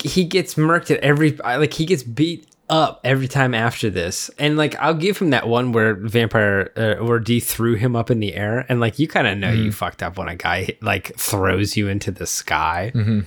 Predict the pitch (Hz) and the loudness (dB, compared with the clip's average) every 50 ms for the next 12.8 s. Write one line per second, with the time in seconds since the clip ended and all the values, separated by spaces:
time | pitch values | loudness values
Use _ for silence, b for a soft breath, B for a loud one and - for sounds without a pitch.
0 | - - - 113 - - 110 95 90 107 - 104 92 - - 101 - - 92 82 | -4 -2 -2 0 0 2 0 0 0 0 0 -2 -2 -2 -4 -6 -4 -6 -6 -4
1 | - - - - 95 92 98 - - 107 107 107 107 107 113 113 113 113 110 113 | -4 -6 -4 -2 -2 -2 -2 -2 -2 -2 0 0 0 0 2 2 2 2 2 2
2 | 110 104 117 117 117 120 - - 139 147 147 151 147 139 131 135 - 123 120 117 | 2 2 2 2 2 2 0 0 0 2 2 2 2 0 0 2 0 2 2 4
3 | 117 113 110 110 113 110 92 104 104 98 - 110 107 104 104 107 104 - 147 135 | 2 2 2 2 0 -2 -2 -4 -4 -2 0 2 2 2 2 0 -2 -2 0 0
4 | 160 160 165 143 120 107 107 - - 127 117 123 135 139 139 135 - 135 127 127 | 0 2 2 2 2 2 0 2 0 2 2 2 2 0 0 0 -2 0 0 2
5 | 131 127 - - 127 123 120 131 123 - 131 117 - - 117 110 110 107 - - | 0 0 0 0 0 2 2 2 0 0 -2 -4 0 2 2 2 2 0 -2 -6
6 | 123 95 - - 135 160 180 175 - - - 123 123 143 175 190 180 - 202 185 | -8 -4 0 2 2 2 2 0 0 0 2 4 4 4 2 0 0 -2 -2 0
7 | 175 - - 127 123 120 - 120 107 101 98 92 - 87 85 90 - - - - | 0 0 2 0 0 0 0 -2 -2 -2 -2 -2 -2 -2 -2 -2 -2 -6 -8 -8
8 | - b b b b b b b b b 127 123 117 117 113 113 110 98 - - | -10 b b b b b b b b b 2 4 4 4 4 4 0 0 -2 0
9 | - 117 104 - - - 110 98 90 87 85 - - - 78 90 107 - - 151 | 0 2 2 2 2 2 2 2 2 -2 -4 -2 -4 -4 -4 -6 -8 -10 -6 -4
10 | 131 123 107 120 123 127 131 131 - - 120 117 117 113 110 110 113 107 - - | -4 -2 0 0 0 0 0 -2 0 0 2 2 2 0 0 -2 -2 -4 -4 -8
11 | - - - _ _ - - - 107 104 98 92 - - 123 104 - 104 101 - | -12 -12 -14 _ _ -8 0 2 2 2 2 -2 -2 -2 -2 -2 0 -2 -6 -4
12 | - - 113 107 101 92 87 87 87 87 - - 101 104 113 | 0 2 2 2 2 0 -2 -2 -4 -2 0 0 0 0 0